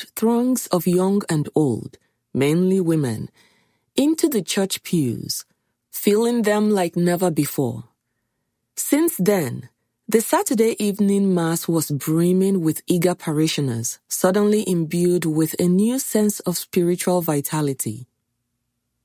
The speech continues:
Although she would never openly admit it, Mama Harriet Ngosa was one of those who found herself firmly under the spell of the new assistant,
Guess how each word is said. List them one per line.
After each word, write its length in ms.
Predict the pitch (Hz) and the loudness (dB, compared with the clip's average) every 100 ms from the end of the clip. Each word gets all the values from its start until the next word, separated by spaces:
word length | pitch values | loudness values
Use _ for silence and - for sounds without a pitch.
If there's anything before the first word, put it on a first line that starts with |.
| _ _ _ _ - | _ _ _ _ 0
Although 500 | 202 196 185 226 262 | 2 4 4 2 0
she 200 | - 214 | -2 -2
would 240 | 185 170 | -2 0
never 380 | 175 202 220 240 | 0 0 0 0
openly 440 | 214 202 196 190 180 | -2 0 2 2 2
admit 420 | 131 139 135 - | 0 -2 -4 -6
it, 300 | - - - _ _ _ _ _ | -10 -10 -14 _ _ _ _ _
Mama 380 | 220 220 233 240 | 2 2 2 0
Harriet 580 | 226 220 208 180 143 - | 0 0 2 0 -2 -2
Ngosa 720 | 165 156 147 131 123 - 110 107 _ _ _ | 0 2 2 0 -4 -6 -8 -8 _ _ _
was 220 | 220 247 | 0 2
one 320 | 220 240 339 339 | 2 2 2 0
of 240 | 196 165 | -2 0
those 320 | 196 202 196 | 2 2 0
who 180 | - 185 | -2 -2
found 360 | - 165 156 143 | 0 0 0 -2
herself 480 | 139 - 156 151 | -4 -2 0 -2
firmly 560 | - - 208 226 226 247 | -2 0 2 2 0 0
under 260 | 185 180 180 | 0 2 0
the 100 | 160 | -2
spell 540 | - - 160 151 156 - | -6 -4 -2 0 0 -2
of 140 | 139 | -2
the 100 | 143 | 0
new 340 | 143 160 170 | 0 2 2
assistant, 720 | 135 - 139 - 110 92 - | -2 -4 -6 -4 -6 -6 -8